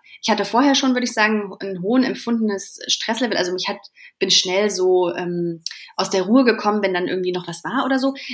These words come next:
Aber das ist jetzt irgendwie noch schlimmer. Also ich wache morgens schon so auf, so völlig so auf, wie auf hundertachtzig oder so. Ich weiß nicht, wie man das beschreiben soll, als hätte ich schon so drei Kaffee getrunken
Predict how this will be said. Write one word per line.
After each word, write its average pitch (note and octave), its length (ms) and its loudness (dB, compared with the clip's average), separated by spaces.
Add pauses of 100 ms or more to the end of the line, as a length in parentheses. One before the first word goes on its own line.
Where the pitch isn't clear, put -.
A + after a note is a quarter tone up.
Aber G3 160 -2
das A#3+ 160 2
ist B3 100 2
jetzt A3 160 -4
irgendwie G#3 200 2
noch A3 180 2
schlimmer. A3 420 2
Also - 160 -4
ich - 200 -6
wache A3 220 -2
morgens A3+ 420 2
schon A3 180 2
so G#3+ 80 0
auf, A3+ 220 0
so F#3+ 100 -4
völlig A3+ 380 -4
so - 80 -4
auf, - 240 -6 (200)
wie A#3 220 0
auf A3 120 0
hundertachtzig A3 540 0
oder F#3 140 4
so. F3+ 80 0
Ich F#3 100 -2
weiß A3 120 -2
nicht, A3 100 -2
wie G#3+ 40 -2
man G3+ 80 -2
das F#3+ 100 -4
beschreiben A3+ 320 0
soll, G#3 100 2
als - 120 -2
hätte A3+ 120 -2
ich A3 80 -6
schon G#3 140 -4
so F#3+ 100 -8
drei F#3+ 180 -4
Kaffee C#4 320 -2
getrunken F3+ 540 -4